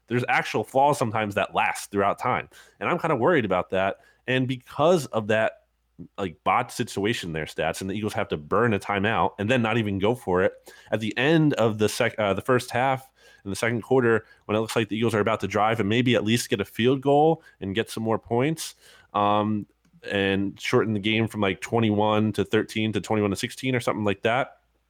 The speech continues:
Eagles are at the, the Chiefs' thirty-nine-yard line, and instead of taking a timeout, like, which I already thought was dumb, uh, because they had one left, they just go for it. The Chiefs come free on a blitz, and then they turn over the ball. And the Eagles were very lucky that the Chiefs didn't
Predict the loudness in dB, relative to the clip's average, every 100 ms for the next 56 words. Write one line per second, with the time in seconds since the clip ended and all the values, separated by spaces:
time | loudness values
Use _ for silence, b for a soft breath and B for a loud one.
0 | _ _ _ -20 B B B 2 4 6
1 | 4 4 4 2 0 -8 -2 -4 0 0
2 | 2 2 0 0 2 2 0 0 0 0
3 | -4 -8 b b -4 0 2 2 0 -4
4 | _ -4 2 2 4 2 2 0 0 0
5 | 2 2 2 2 -2 b b b -6 -4
6 | -2 -2 0 0 2 0 0 0 0 0
7 | -4 -10 b b -2 0 2 2 0 -4
8 | -8 -4 0 0 0 0 0 0 -2 -8
9 | -18 _ _ -4 -4 -2 0 0 0 2
10 | 2 0 -2 -2 -2 -2 -2 0 0 2
11 | 2 0 0 0 0 -8 -8 -4 -2 -2
12 | -2 0 0 0 2 2 2 0 0 0
13 | 0 0 -2 -4 -6 -8 -8 -6 -6 -6
14 | -6 -6